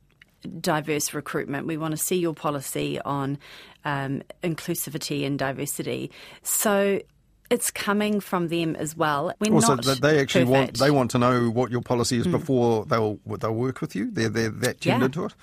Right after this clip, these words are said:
Speaker 1: It's definitely getting a stronger and stronger, um, requirement from our clients that we need to be able to demonstrate that. And because in the end, they, they want to be connecting in the right way, to, to your point.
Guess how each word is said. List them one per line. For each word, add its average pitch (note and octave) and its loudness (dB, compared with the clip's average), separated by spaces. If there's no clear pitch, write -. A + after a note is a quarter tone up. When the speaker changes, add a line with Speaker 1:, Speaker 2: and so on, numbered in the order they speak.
Speaker 1:
It's - -4
definitely D#3 -4
getting C#3+ -2
a - -8
stronger F3+ -2
and D3+ -4
stronger, D3 -2
um, C#3+ -2
requirement D#3+ -2
from D3 -2
our C#3+ -4
clients - -4
that D3 -2
we D3+ -6
need C#3+ -4
to - -14
be A#2+ -6
able G#2 -4
to C3 -10
demonstrate - -6
that. - -4
And G#3 0
because A#3 -2
in B3+ 2
the G#3+ -2
end, E3 -4
they, F3+ 0
they G3 0
want F#3 -2
to F#3 -6
be D3+ -4
connecting - -4
in B2+ -2
the C3 -4
right B2+ -2
way, A2+ -6
to, - -4
to - -6
your C#3+ -2
point. D#3 -6